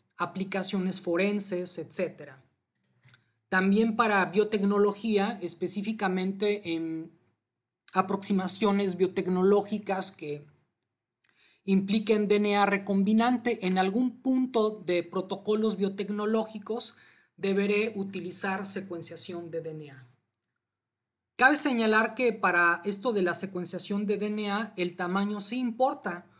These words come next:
porque no será lo mismo el método que yo utilice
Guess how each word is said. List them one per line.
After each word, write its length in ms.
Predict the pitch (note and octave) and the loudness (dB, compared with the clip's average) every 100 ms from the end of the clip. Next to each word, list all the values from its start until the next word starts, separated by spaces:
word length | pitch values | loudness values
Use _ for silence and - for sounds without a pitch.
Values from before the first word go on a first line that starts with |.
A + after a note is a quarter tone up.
| _ - | _ -8
porque 280 | F#3+ G#3 | -6 -2
no 120 | G3+ A#3+ | 0 0
será 460 | C4+ B3 A#3+ B3+ | 0 2 2 2
lo 160 | G3+ G#3+ | -2 2
mismo 640 | A3 A#3 - G3 G#3 - - _ _ | 2 2 2 0 0 -6 -20 _ _
el 200 | - F#3+ | 0 4
método 600 | G3+ A3 A#3+ B3+ A3+ A3+ | 6 4 2 2 4 2
que 140 | G#3+ F#3 | 0 2
yo 100 | G#3+ | 2
utilice 880 | A3 - A3+ A3 A3+ - G3+ G3+ | 2 -2 -2 0 0 0 -2 -2